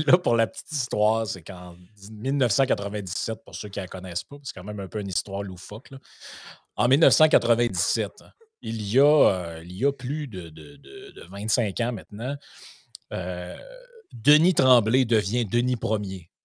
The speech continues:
roi de l'Anse Saint-Jean, et donne du même coup naissance à la première monarchie municipale. L'événement attire plus de mille cinq cents personnes, dont des journalistes de partout dans le monde.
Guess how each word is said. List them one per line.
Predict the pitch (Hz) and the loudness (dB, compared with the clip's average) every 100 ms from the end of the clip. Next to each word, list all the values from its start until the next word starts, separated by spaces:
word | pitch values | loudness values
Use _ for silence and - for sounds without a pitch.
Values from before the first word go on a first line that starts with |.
| _ | _
roi | - 95 127 143 | -10 2 8 8
de | 113 | 6
l'Anse | 113 117 | 2 2
Saint-Jean, | - 127 104 92 107 113 113 | 2 0 -2 -2 -4 -4 -8
et | 101 | -4
donne | 113 123 | -2 -2
du | 101 | -2
même | 117 113 | -2 -2
coup | - 131 | -2 -2
naissance | 113 104 117 117 | 0 0 -2 -2
à | 110 | 0
la | 101 | -2
première | - 107 123 110 | -2 0 0 0
monarchie | 113 123 104 - - 117 | 0 0 0 -2 -2 -2
municipale. | 107 101 98 - - - 95 98 98 113 _ _ _ - 143 | -4 -4 -2 -2 -4 -4 -6 -6 -10 -16 _ _ _ -8 0
L'événement | 127 117 117 135 | 2 2 2 2
attire | 110 - 117 | 2 0 -2
plus | - 120 | -2 -2
de | 113 | -2
mille | 104 117 | 0 0
cinq | 110 107 101 | 0 -2 -2
cents | - 104 | -4 -4
personnes, | 92 - - 98 101 90 | -4 -4 -2 -4 -6 2
dont | 117 117 | 2 2
des | 101 | -2
journalistes | 95 104 104 92 101 92 | -4 -2 -2 -2 -2 -4
de | 95 | -6
partout | 104 - 110 | -8 -8 -8
dans | 101 | -8
le | 90 | -8
monde. | 87 85 | -10 -18